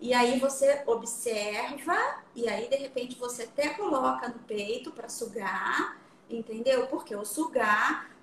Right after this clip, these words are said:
facilita essa criança a evacuar, fazer o cocôzinho dela lá, certo?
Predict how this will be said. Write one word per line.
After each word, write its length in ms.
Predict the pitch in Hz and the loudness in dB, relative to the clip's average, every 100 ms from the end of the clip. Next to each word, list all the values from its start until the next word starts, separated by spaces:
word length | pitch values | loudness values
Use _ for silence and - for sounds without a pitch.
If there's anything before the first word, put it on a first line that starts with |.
| - | -2
facilita 1600 | - 392 - - 359 381 240 226 247 247 247 254 - 320 - - | 2 2 0 0 0 2 0 0 -2 -2 -4 -6 -4 0 2 0
essa 280 | 247 247 262 | -2 -2 -4
criança 1040 | - 262 240 214 208 208 - - 370 - - - - | -4 0 2 0 -2 -6 -6 -4 -2 -4 -10 -20 -4
a 160 | - 233 | 2 4
evacuar, 920 | 254 247 - 359 330 240 302 349 - | 4 2 0 2 4 6 6 4 2
fazer 240 | 392 269 | 0 2
o 80 | 262 | 2
cocôzinho 840 | 320 311 311 294 240 226 269 339 | 0 0 0 0 -2 -2 0 0
dela 380 | 339 269 254 359 | 2 2 2 2
lá, 340 | 381 - - - - - - | 0 -2 -4 -14 -20 -20 -14
certo? 580 | - 269 240 202 - | 2 4 4 0 -6